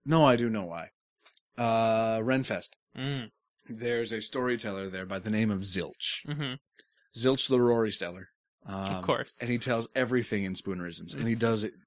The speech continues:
Speaker 1: fantastically.
Speaker 2: Oh, how much work that must be.
Speaker 1: He has fun with it, so it's not work.
Speaker 2: I know, but it's still hard.
Speaker 1: Yes. Like, Loldy Gox and the Beath Rares, um, who, let's see, there, there was, there was the Boppa Pear,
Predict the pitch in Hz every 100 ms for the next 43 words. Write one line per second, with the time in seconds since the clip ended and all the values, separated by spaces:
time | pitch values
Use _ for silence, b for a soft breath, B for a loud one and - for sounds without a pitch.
0 | _ - - 160 120 104 - 92 92 -
1 | - - 165 151 - - - 165 175 -
2 | 139 - 131 127 - 143 - _ _ _
3 | _ - 120 113 - 104 101 104 - 95
4 | 104 110 101 107 104 - _ _ 139 147
5 | 156 151 135 127 - 139 143 117 113 -
6 | - - - _ _ _ _ _ _ _
7 | _ - 98 - _ - 127 131 123 113
8 | 113 117 110 107 104 98 107 - _ _
9 | _ _ _ _ _ 104 98 95 92 92
10 | - _ - - - 104 98 98 95 92
11 | _ _ _ _ 104 98 101 95 98 101
12 | 113 110 110 113 - - _ _ 113 110
13 | 104 113 113 113 120 113 127